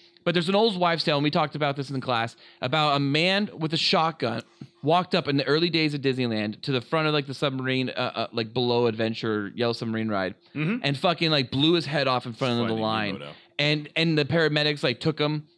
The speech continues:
Speaker 1: into the, uh, like, the fucking ambulance, and they're like, "Oh, he's still alive."
Speaker 2: Yep.
Speaker 1: And then, and then as soon as, like, this is the urban legend. As
Speaker 2: No, it's
Speaker 1: soon as
Speaker 2: real.
Speaker 1: he
Speaker 2: This
Speaker 1: got
Speaker 2: is a
Speaker 1: off
Speaker 2: real
Speaker 1: the
Speaker 2: thing I
Speaker 1: park,
Speaker 2: thought.
Speaker 1: he, he died.
Speaker 2: Dude,
Speaker 1: Like,
Speaker 2: it's
Speaker 1: the dude with no head died once he was off the park.
Speaker 2: You're not legally dead until a doctor declares you dead.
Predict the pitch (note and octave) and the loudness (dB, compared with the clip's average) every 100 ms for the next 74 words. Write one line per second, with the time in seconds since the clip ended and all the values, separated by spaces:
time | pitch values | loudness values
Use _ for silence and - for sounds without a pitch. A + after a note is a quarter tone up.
0 | _ - C3 C3 B2+ A#2+ A#2 B2 C3 B2+ | _ -4 0 2 2 0 -2 -4 -2 -2
1 | B2+ C#3+ C#3 A#2+ B2+ C#3 C#3+ C#3 A#2+ C#3 | -2 -4 0 0 2 2 2 2 2 2
2 | E3+ F#3+ - A3 G3+ G3+ A3 D3+ G#2 - | 4 4 4 2 2 2 2 0 -2 -2
3 | F3 - - - - D3+ F3+ F#3+ G3+ E3+ | -4 -4 -20 -20 -4 2 4 4 4 2
4 | E3+ F3+ F3 D#3+ F#3 F#3+ F3+ F#3 E3 F#3 | 4 4 2 2 4 4 2 2 2 2
5 | G3 F3 D3 C3+ A#2 A2 G#2+ - - E3+ | 2 4 4 2 2 -2 -6 -8 0 2
6 | F#3+ G#3+ - G#3 F3+ F3+ F3+ F3 E3+ F#3 | 4 4 4 4 4 4 4 4 4 2
7 | A3 F#3 D3 C#3+ - - _ - F3+ F3 | 2 4 2 0 -10 -20 _ 0 2 4
8 | E3+ D#3+ D3 F3 C#3+ C3 B2 F#2 - _ | 4 2 2 2 2 0 0 -4 -8 _
9 | _ _ _ - D3 D#3 D#3 F#3 B3 C4 | _ _ _ -4 2 2 2 0 4 4
10 | A#3 A3 G3+ G#3 F#3+ D3 C#3 - E3+ D3 | 4 4 4 4 4 2 -2 0 2 4
11 | C#3+ C#3 C3 C3+ D3 C3+ B2+ B2 - A2 | 2 2 2 2 2 2 0 -2 -4 -2
12 | A2 C#3 F3 F3 E3+ E3+ E3 C#3 B2+ A#2 | 0 0 0 0 0 2 2 2 2 2
13 | A2 G2+ A2 F#2+ G#2 G2+ G#2+ F#2 G2 F2+ | 0 -2 -2 0 -2 0 -2 -4 -4 -4
14 | F2 F2 D#2 C2 | -4 -8 -8 -10